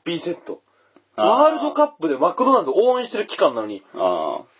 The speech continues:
Speaker 1: ここ一週間、まあ、七月二日、今日からはあるんですけど、先週一週間ないんですよ、クーポンが。
Speaker 2: あー、はいはい。
Speaker 1: つまりどういうことかっていうと、四百七十円なんですよ、ハッピーセット。
Speaker 2: あー、はいはいはい。
Speaker 1: ノークーポンで買わなきゃいけないんですよ。
Speaker 2: おー。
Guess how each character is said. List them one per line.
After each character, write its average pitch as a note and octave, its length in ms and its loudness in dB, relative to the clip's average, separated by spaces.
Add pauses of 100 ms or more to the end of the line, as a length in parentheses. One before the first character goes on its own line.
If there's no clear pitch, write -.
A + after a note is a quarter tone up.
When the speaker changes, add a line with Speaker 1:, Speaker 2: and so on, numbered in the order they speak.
(100)
Speaker 1:
こ - 140 0
こ C#4+ 160 4
一 B3 80 -2
週 B3+ 220 -6
間、 G2+ 180 -4
ま G3+ 120 2
あ、 - 20 -4
七 - 160 -4
月 A#3+ 180 -2
二 - 100 -14
日、 G#3 240 2
今 C4+ 120 0
日 - 40 -6
か - 60 0
ら G#2 80 0
は G#2 80 2
あ - 20 2
る A2+ 80 -4
ん F#2+ 40 -12
で F2+ 80 -16
す - 80 -16
け A#2+ 80 -10
ど、 G2+ 180 -6
先 C4 240 0
週 B3 120 -6
一 - 40 -6
週 - 100 -4
間 - 220 -2
な G3+ 160 2
い G3+ 60 -6
ん - 20 -14
で G#2+ 80 -12
す G2+ 80 -16
よ、 G2+ 80 -10
ク A#2 120 -10
ー - 20 -14
ポ F#2+ 140 -12
ン F#2 60 -14
が。 - 60 -18 (380)
Speaker 2:
あ G2 180 2
ー、 - 20 -2
は F#2+ 140 -8
い F2 80 -8
は F2 140 -12
い。 - 20 -14
Speaker 1:
つ - 140 -2
ま B3+ 120 4
り B2 120 -8
ど G3+ 100 0
う - 40 0
い - 20 -4
う - 20 -4
こ - 60 -2
と C3 80 -10
か A2 80 -2
っ G#2 40 -2
て - 60 -14
い A2+ 60 -10
う - 20 -20
と、 - 300 -2
四 D#4 280 2
百 C#4 240 -2
七 B3+ 280 2
十 B3 160 -6
円 - 100 -2
な A#2 80 -8
ん A2 60 -10
で G2+ 60 -20
す - 40 -20
よ、 A2 60 -12
ハ A#2 60 -10
ッ - 20 -20
ピ C3+ 100 -6
ー - 20 -4
セ A#2+ 100 -12
ッ - 40 -20
ト。 - 160 -16 (140)
Speaker 2:
あ F#2+ 260 0
ー、 F2 60 -8
は G2 60 -10
い - 20 -8
は F2 60 -12
い - 20 -12
は E2+ 80 -12
い。 - 40 -20 (140)
Speaker 1:
ノ A3 140 0 (180)
ー D4+ 40 -16
ク D4 120 0
ー D4 140 -4
ポ D4+ 100 -4
ン C4+ 40 -6
で - 80 -10
買 B2 100 2
わ - 20 -4
な A#2 80 -6
き G2+ 40 -14
ゃ - 20 -
い - 20 -16
け G#2+ 80 -12
な G2 60 -12
い - 20 -18
ん F2 60 -20
で D#2+ 60 -20
す - 40 -20
よ。 - 100 -20 (220)
Speaker 2:
お F2+ 440 -10
ー。 - 60 -20